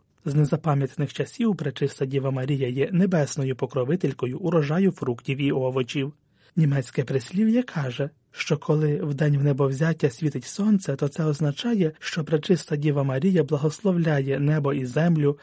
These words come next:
флору і фауну, та можна сподіватись щедрого врожаю фруктів і солодкого винограду.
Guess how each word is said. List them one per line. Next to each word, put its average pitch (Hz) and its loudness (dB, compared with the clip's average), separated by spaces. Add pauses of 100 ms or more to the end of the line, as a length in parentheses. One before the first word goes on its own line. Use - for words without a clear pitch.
(260)
флору 196 2
і 147 4
фауну, 175 0 (180)
та 220 0
можна 156 6
сподіватись 147 -2 (160)
щедрого 143 -2
врожаю 165 0
фруктів 202 -2 (220)
і 233 -2
солодкого 139 0
винограду. 139 0